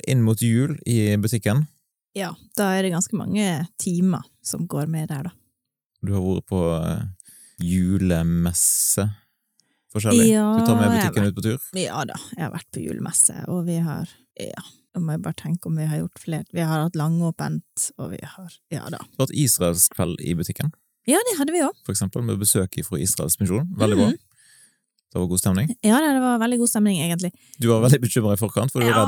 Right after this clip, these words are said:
Speaker 1: redd, tenk om det kommer noen motdemonstranter og hiver stein på butikken eller et eller annet, men, eh, det gikk veldig unna.
Speaker 2: Ja,
Speaker 1: Bra, da.
Speaker 2: nei, for saken er jo den at det er, siden vi var i Israel i sommer, så har jeg hatt lyst til å ha en sånn kveld.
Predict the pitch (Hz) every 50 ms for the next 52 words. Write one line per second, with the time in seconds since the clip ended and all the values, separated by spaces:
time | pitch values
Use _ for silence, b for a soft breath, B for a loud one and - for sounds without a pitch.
0 | - 101 104 - 131 117 - - 110 107 - 120 110 101 98 90 - 98 80 76
1 | 104 110 110 - - - - 110 101 104 95 92 90 87 92 - - - 92 92
2 | 90 87 - - 92 92 92 98 95 92 90 90 - - 92 90 85 85 - 92
3 | 90 87 90 90 - - 92 85 82 87 85 82 - 95 104 123 - - - -
4 | 110 107 110 107 107 110 110 120 113 117 139 - - 127 120 120 101 95 92 87
5 | 82 85 - - - 87 92 92 90 - - - 98 - - - 202 190 - -
6 | - 160 196 247 - - 285 - _ 233 240 - 311 277 - 254 220 233 262 254
7 | 233 220 226 220 208 185 190 - - 170 143 165 190 180 175 - - - - -
8 | - 233 214 208 214 202 220 214 185 190 190 180 180 175 175 - - - 170 160
9 | 175 - - 175 185 185 190 240 - - - - 214 208 196 165 160 165 160 175
10 | - - 175 - - - 170 175 165 165 - - - - 165 - 196 - - -